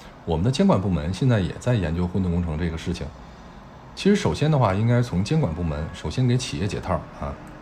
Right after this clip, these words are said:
给企业松绑啊，然后企业才能在自身的这种文化建设或者是制度的这个建设上给自己松-，松绑啊。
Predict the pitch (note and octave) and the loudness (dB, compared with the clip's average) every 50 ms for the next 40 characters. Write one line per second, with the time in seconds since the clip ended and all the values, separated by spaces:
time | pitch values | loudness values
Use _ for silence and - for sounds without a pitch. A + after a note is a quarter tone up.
0 | - - - - - F#2 G2 A2 - - E2+ F#2 G2 - - D3 D3+ C3 - - | -20 -20 -18 -10 -4 -2 -2 -2 -2 -2 -2 -2 -2 -2 -2 0 2 2 2 0
1 | - - - - D2+ D2 - - - - - - - - - - - G#2+ C3+ D#3 | -4 -10 -10 -8 -8 -8 -8 -10 -16 -18 -18 -18 -18 -18 -14 -6 0 2 2 4
2 | C#3 - - F#2 G2+ G#2 - - F2+ F#2 F#2+ G#2 G#2 - - - - - - - | 2 2 0 0 0 0 0 0 0 0 0 0 -2 -4 -10 -14 -16 -16 -16 -16
3 | - - - - - - - - - A#2+ G#2+ G#2 - - C#3+ C#3 - F3+ F#3+ D3+ | -16 -16 -16 -16 -16 -16 -6 0 2 2 2 2 2 0 0 2 4 4 4 4
4 | G2+ G2 F#2 F2 D#2+ C#2+ C2+ C2+ - - - - E2 E2 F#2+ A#2 A2 F#2+ - G2+ | 4 2 0 -2 -2 -4 -4 -8 -12 -12 -6 -4 -2 0 2 2 0 2 2 2
5 | G2+ F2 F2+ F2 F2+ F#2 E2+ D#2+ D#2+ E2 - - - - - D3+ C3+ C#3 A#2 F#2 | 2 2 0 -2 -2 -4 -4 -4 -4 -6 -8 -10 -14 -4 -2 2 2 4 2 2
6 | E2 E2+ D#2 D#2 - F2 D#2 D#2 C#2+ C#2+ C#2+ C#2 - - - - - - - - | 0 -2 -4 -2 -2 -2 -2 -2 -4 -4 -6 -6 -8 -12 -16 -18 -18 -14 -6 -4
7 | E2+ - G#2+ F2+ - - - C#2+ C2 - - - - G#2 F#2+ E2+ D#2 - - D2 | -4 -2 -2 -4 -4 -4 -6 -8 -8 -8 -12 -4 -2 0 2 2 0 -2 -4 -6
8 | C#2 C#2 | -6 -6